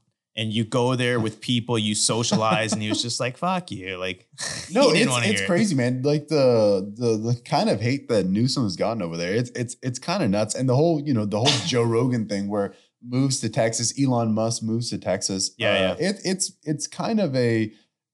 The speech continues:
Speaker 2: it's a big deal for a lot of the, the, the people from, uh, from California to kinda come down here. And there's a lot of Texans, if you hear it now,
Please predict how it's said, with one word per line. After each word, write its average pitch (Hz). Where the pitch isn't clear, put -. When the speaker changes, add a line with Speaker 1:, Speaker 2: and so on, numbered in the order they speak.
Speaker 2:
it's 151
a 202
big 151
deal 156
for -
a 113
lot 110
of 120
the, 107
the, 104
the 98
people 131
from, 101
uh, 90
from 104
California 98
to -
kinda 95
come 95
down 101
here. 101
And 117
there's 135
a 139
lot 139
of 127
Texans, 120
if 104
you 110
hear 117
it -
now, 92